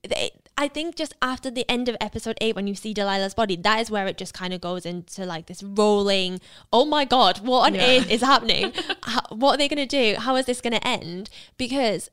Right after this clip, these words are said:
Speaker 1: he, Love kind of, like, gets his, accepts he's, he's got, she's gotta trust him. And they go to a wedding of, like, Love's best friends. And that whole time that this is all going on, Forty has actually, when he told Joe he knew it was the ex,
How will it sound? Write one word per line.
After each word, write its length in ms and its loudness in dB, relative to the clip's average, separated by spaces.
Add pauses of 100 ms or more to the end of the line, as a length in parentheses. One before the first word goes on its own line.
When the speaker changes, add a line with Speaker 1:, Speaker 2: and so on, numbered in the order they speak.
(180)
Speaker 1:
he, 260 -18
Love 520 0
kind 220 -2
of, 60 -2
like, 180 0
gets 260 0
his, 200 -10 (520)
accepts 380 -4
he's, 140 -6 (140)
he's 180 -4
got, 280 -2
she's 240 -6
gotta 240 4
trust 420 -2
him. 320 -8 (600)
And 180 2
they 80 4
go 160 4
to 140 0
a 80 6
wedding 460 0
of, 120 -6
like, 160 -6
Love's 220 -2
best 260 -8
friends. 480 -4 (420)
And 220 0 (160)
that 220 -2
whole 280 0
time 680 -2
that 260 -6 (240)
this 180 -6
is 120 -6
all 120 -2
going 200 -4
on, 280 -6
Forty 600 2
has 240 -4
actually, 640 0
when 180 0
he 200 -6 (380)
told 460 -4 (180)
Joe 240 -2
he 140 -6
knew 400 -2
it 100 -4
was 120 -6
the 140 -6
ex, 360 -4